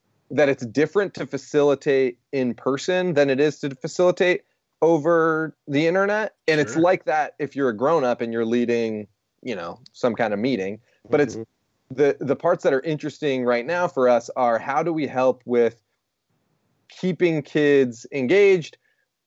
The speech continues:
Speaker 1: but keeping kids, like, on track and not interrupting when you can't use a lot of the normal skills that you would use as a facilitator in a group of ten kids. Like,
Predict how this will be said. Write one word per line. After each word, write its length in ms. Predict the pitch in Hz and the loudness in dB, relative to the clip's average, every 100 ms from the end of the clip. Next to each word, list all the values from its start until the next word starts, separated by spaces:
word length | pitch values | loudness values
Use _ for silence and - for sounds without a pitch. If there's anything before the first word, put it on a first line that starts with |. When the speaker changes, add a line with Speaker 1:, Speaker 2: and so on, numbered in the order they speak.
| _ | _
Speaker 1:
but 280 | 135 156 151 | -4 -2 -2
keeping 300 | - 175 170 | -6 -6 -4
kids, 180 | 165 147 | -4 -2
like, 120 | 135 | -4
on 160 | 120 110 | -4 -8
track 480 | - 127 143 135 - | -6 -4 -4 -8 -6
and 140 | 127 | -4
not 220 | 131 135 | -2 -2
interrupting 840 | 147 120 110 123 - 190 202 202 190 _ _ _ _ _ _ - | 0 0 2 0 -2 -6 -4 -6 -10 _ _ _ _ _ _ -12
when 640 | 123 143 139 135 131 135 139 | -2 0 2 2 0 -2 0
you 240 | 123 131 | 2 2
can't 440 | - - 165 156 127 | -2 -2 -2 -2 2
use 300 | 139 143 127 | 4 4 4
a 60 | |
lot 280 | 113 120 123 | 2 2 2
of 160 | 120 110 | 0 -4
the 100 | 113 | -6
normal 460 | 120 120 123 123 110 | 0 2 2 0 -4
skills 520 | - - 123 156 151 | -6 -2 0 0 -2
that 100 | 151 | -4
you 100 | 160 | -2
would 120 | 139 | -2
use 260 | 156 160 131 | 0 0 0
as 140 | 120 | -2
a 40 | |
facilitator 840 | 117 - - 123 113 117 110 110 104 _ _ _ _ - | -6 -6 0 2 4 2 2 0 -2 _ _ _ _ -2
in 160 | 127 | 0
a 40 | 113 | 0
group 260 | 113 113 | 0 0
of 140 | 110 - | -2 -2
ten 240 | 113 101 | -4 -4
kids. 340 | 156 135 95 | 0 0 0
Like, 220 | 104 101 | -2 -6